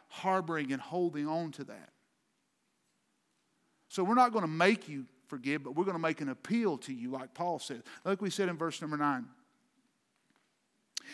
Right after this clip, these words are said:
"Yet for love's sake, I prefer to appeal to you. I, Paul, an old man and now a prisoner also for Christ Jesus, I appeal to you for my child Onesimus,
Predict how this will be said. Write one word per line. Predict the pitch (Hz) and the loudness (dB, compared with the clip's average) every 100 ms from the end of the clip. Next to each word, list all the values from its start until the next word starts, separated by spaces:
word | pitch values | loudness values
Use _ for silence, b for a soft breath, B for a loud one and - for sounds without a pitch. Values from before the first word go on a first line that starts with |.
| B | B
"Yet | 180 185 | 4 4
for | 180 | 4
love's | 185 208 - | 8 6 6
sake, | 156 156 | 0 2
I | 220 | 2
prefer | 220 160 185 | 0 -4 -2
to | 160 | -2
appeal | 131 170 208 | 0 2 2
to | 175 | 2
you. | 147 | -4
I, | 160 196 | 6 6
Paul, | 233 185 170 185 | 6 4 4 4
an | 147 | 4
old | 160 214 | 4 4
man | 175 151 156 | 6 4 4
and | 135 | 2
now | 143 180 | 4 4
a | |
prisoner | 151 185 190 135 147 B B B | 4 2 2 2 -6 B B B
also | 165 196 185 | 2 2 0
for | - 147 | -6 -2
Christ | - 165 151 | 4 6 4
Jesus, | 190 170 | -2 8
I | 214 240 | 10 10
appeal | - 196 233 285 | 6 2 4 4
to | - 214 | 2 -2
you | 170 156 B B B B - | 0 -2 B B B B -4
for | 185 | 2
my | 175 | 4
child | 156 - 185 175 156 | 4 6 8 8 6
Onesimus, | 151 165 175 185 139 131 - | 2 2 2 -2 -6 -8 -14